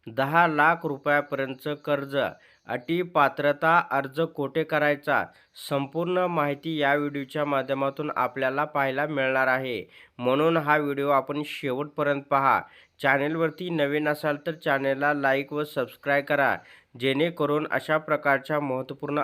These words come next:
अपडेट आपल्यापर्यंत लवकर आणि वेळेत पोहोचतील. आता योजनेचा जो मुख्य उद्देश आहे, दिव्यांग व्यक्तींना शेती व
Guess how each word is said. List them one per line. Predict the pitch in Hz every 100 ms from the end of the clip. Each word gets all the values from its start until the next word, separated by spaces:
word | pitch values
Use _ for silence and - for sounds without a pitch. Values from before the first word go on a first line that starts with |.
| -
अपडेट | 123 131 143 104 - _ _
आपल्यापर्यंत | 117 135 139 151 170 160 139 139 151 147
लवकर | 131 127 123 156
आणि | 147 139 160
वेळेत | 143 131 135 147 -
पोहोचतील. | 143 143 147 110 87 _ - -
आता | 123 165
योजनेचा | 165 139 131 131 147 165 175 170
जो | 156
मुख्य | 170 147 139 -
उद्देश | 165 131 127 151 160
आहे, | 151 147 123 87 - - -
दिव्यांग | 123 135 139 156 165
व्यक्तींना | 175 170 135 131 143 147 151 156 160
शेती | - 139 131 165 165
व | 156 160 131